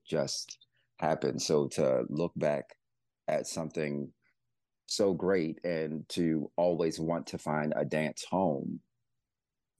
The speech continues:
and found a dance home, danced with Wonderbound for fourteen years, and they're finally opening their forever home during my last performance. So it's like everything's,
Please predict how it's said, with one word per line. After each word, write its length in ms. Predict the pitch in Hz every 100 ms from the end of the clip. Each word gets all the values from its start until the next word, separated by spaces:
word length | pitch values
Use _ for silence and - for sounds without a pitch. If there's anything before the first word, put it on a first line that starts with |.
| -
and 420 | 95 85 78 78
found 280 | 135 147 139
a 60 |
dance 280 | 95 85 78
home, 300 | 80 76 76
danced 480 | 85 117 120 - - _ -
with 240 | 92 87 -
Wonderbound 480 | 90 87 85 82 -
for 160 | 85 -
fourteen 440 | 87 78 85 78
years, 500 | 95 95 78 76 - - - - _ -
and 640 | 85 78 78 73 73 60 - _ _ _ _ _ _ -
they're 420 | 80 87 104 101
finally 840 | 95 92 85 80 76 76 69 73 - _ _ -
opening 680 | 87 82 85 78 67 62 73 - _ -
their 340 | 78 80 71
forever 460 | - - 82 73 69
home 520 | 78 69 52 52 - _ _ - _ _ _ _ -
during 220 | 90 73
my 120 | 69
last 300 | 65 60 -
performance. 640 | 78 - 76 78 - -
So 360 | - 71 69 62
it's 300 | - 76 -
like 280 | 73 71 69 - - - - -
everything's, 760 | 82 80 76 76 76 73 -